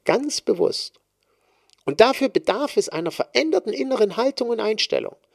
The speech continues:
Und das ist einfach. Ja. Und ich sage deswegen bewusst, dass es einfach ist, weil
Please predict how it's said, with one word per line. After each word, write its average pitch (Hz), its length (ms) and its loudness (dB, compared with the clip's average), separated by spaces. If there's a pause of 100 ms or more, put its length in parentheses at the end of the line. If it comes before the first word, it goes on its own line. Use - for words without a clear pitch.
(200)
Und 175 160 4
das 254 140 10
ist 285 140 4
einfach. 262 680 0 (400)
Ja. 185 340 2 (920)
Und 180 320 4 (340)
ich - 140 -2
sage 202 260 4
deswegen 262 720 4
bewusst, 165 440 4
dass 139 140 2
es 135 120 -8
einfach 123 360 -6
ist, 104 340 -6
weil 247 480 4